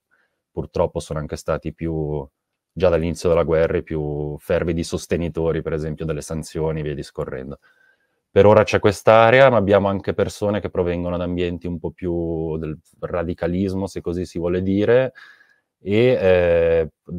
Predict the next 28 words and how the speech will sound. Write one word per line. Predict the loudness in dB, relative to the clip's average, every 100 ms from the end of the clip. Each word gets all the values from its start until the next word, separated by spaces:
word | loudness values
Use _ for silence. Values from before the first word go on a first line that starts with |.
| -10
non | -6 -2 0
in | -2
comitato, | -4 -4 -4 0 2 0 -2
ma | -4 -4
ci | -10
sono | -8 -6
anche | -6 -6 -6
membri | -4 -4 -4 -2 -2 -2
che | -4 -6 -6 -8 _
provengono | -6 -6 -6 -6
in |
realtà | -6 -6 -4
da, | -4 -6 -6
da | -8
realtà | -8 -6 -6
anche | -6 -8
particolari, | -10 -10 -10 -6 -4 -4 -6
che | -10
de-, | -14 -14 _ _ _ _ _
dette | -20 -18 -16
da, | -14 -14
da | -12
un | -12
comunista, | -10 -6 -4 -4 -6 -4 -4 -4 -16 -20 _ -10
possono | -8 -6 -8
essere | -4 -4
ambienti | -2 -2 -4 -6
più | -4 -2 -2 -2